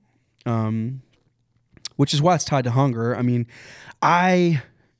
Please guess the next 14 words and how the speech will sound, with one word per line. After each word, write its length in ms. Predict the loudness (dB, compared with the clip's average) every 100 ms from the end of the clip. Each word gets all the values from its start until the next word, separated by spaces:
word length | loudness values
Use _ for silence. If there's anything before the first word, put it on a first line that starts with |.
| _ _
hear 540 | -10 -4 0 2 4 2
what 180 | 2 0
you're 140 | -2
saying, 640 | 0 -2 -2 -2 -4 -6 -6
Lauren, 480 | -4 -4 -4 -6 -6
when 340 | -4 -2 -2
you 180 | -2 -2
say 460 | -2 -4 -2 -2 -4
it 100 | -4
doesn't 200 | -4 -2
have 200 | -2 -4
to 80 | -8
be 320 | -8 -8 -10 _ -20 -20 _
food. 640 | -10 -2 0 0 -4